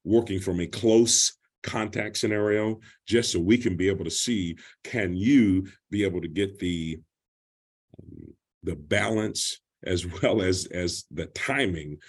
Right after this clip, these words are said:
of you being able to double up or cut your arms and roll your hips through at the exact same time. So as you see here, we'll work some close fit, uh, tackle,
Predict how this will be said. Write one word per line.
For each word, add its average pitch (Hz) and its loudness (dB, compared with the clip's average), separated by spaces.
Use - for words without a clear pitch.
of 85 -6
you 107 4
being 98 2
able 92 0
to 87 -4
double 113 6
up 113 4
or 80 -4
cut - -2
your 85 -2
arms 87 -4
and 95 0
roll 104 6
your 85 0
hips - -2
through 87 -4
at 82 -8
the 80 -2
exact 76 -4
same 85 -4
time. 82 -6
So 87 0
as 90 -2
you 95 -2
see 107 0
here, 92 0
we'll 98 2
work 90 0
some 82 -8
close 90 -4
fit, 92 0
uh, 82 -4
tackle, 92 -2